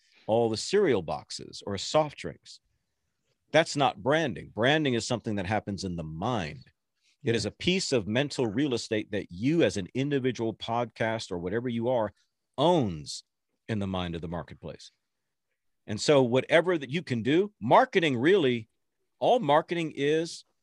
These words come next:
Speaker 1: is dramatizing in every creative way possible, dramatizing and communicating your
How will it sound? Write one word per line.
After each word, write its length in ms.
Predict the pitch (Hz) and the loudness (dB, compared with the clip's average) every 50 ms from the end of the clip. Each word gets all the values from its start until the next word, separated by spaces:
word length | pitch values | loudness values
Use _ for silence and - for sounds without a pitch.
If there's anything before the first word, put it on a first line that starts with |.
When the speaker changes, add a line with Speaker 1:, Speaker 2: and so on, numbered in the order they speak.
| _ _ _ _ _ _ _ _ _ _ - | _ _ _ _ _ _ _ _ _ _ -6
Speaker 1:
is 260 | 123 120 117 104 87 | -4 -2 -2 -4 -6
dramatizing 920 | 80 - - 117 135 151 165 175 180 170 - 156 151 147 147 143 120 143 139 | -8 -6 0 2 4 6 6 4 4 2 2 4 4 4 4 2 2 -2 -2
in 140 | 123 113 110 - - | -2 -4 -4 0 2
every 280 | 139 151 135 147 175 | 2 2 2 2 -2
creative 540 | 170 - - 151 135 131 135 143 156 143 120 | -2 -2 0 2 4 4 6 4 4 2 0
way 200 | 120 135 143 160 | 0 -2 -2 -2
possible, 600 | 156 - - 117 107 95 - - 82 69 69 - - | -2 -2 -2 0 0 0 -4 -8 -12 -12 -14 -16 -8
dramatizing 840 | - - 127 143 170 202 208 - 160 151 151 151 147 135 151 151 143 | -2 2 2 2 2 2 0 0 2 2 2 2 2 0 -2 -4 -4
and 220 | - 123 123 117 | -2 -4 -4 -4
communicating 840 | - - 127 113 113 139 160 151 131 - - - 87 78 73 73 78 - _ _ _ _ _ _ _ _ _ _ _ _ _ _ _ _ _ _ _ | -4 -6 -6 -4 -2 -2 -2 -2 -2 -4 -6 -6 -8 -8 -8 -12 -16 -18 _ _ _ _ _ _ _ _ _ _ _ _ _ _ _ _ _ _ _
your 640 | - 80 80 95 123 139 151 156 156 165 170 165 | -20 -10 -4 0 2 6 6 8 8 8 6 4